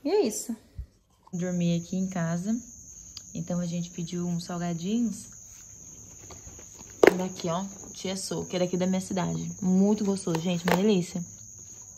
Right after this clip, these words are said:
Eu já tô comendo, ó. Vem duzentos salgadinhos. Uma delícia. Quibe, risoles, coxinha, bolinha de queijo.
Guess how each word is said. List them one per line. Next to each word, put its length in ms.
Eu 80
já 80
tô 100
comendo, 360
ó. 200
Vem 160
duzentos 360
salgadinhos. 560
Uma 160
delícia. 520
Quibe, 540
risoles, 600
coxinha, 480
bolinha 240
de 120
queijo. 440